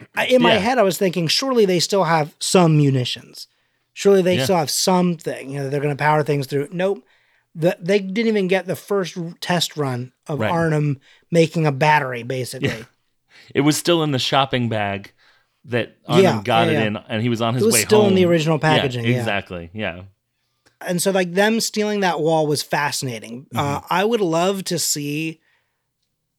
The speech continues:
Speaker 1: the, which is such, such a weird thing to say because, like, I don't wanna see and, like, root for these guys.
Speaker 2: Sure.
Speaker 1: But, like,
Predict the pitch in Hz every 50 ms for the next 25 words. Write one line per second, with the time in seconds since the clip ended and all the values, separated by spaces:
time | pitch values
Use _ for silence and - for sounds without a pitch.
0 | _ _ _ _ - 185 170 160 175 165 160 151 - 196 202 196 - 180 160 185
1 | 170 165 160 156 139 - 160 151 151 131 139 160 143 135 135 - 147 139 127 135
2 | 123 127 139 143 180 180 185 - 175 147 147 131 - - 160 147 139 135 135 131
3 | 123 - _ _ _ _ _ _ _ _ _ _ _ _ _ _ - - 143 139
4 | 131 120 127 123 139 156 180 196 190 - - - 208 208 214 214 214 220 214 -
5 | _ _ - 202 202 208 190 - 220 196 196 196 202 208 214 202 - - - _
6 | _ _ _ _ _ _ _ _ _ _ - - - 185 175 170 170 156 -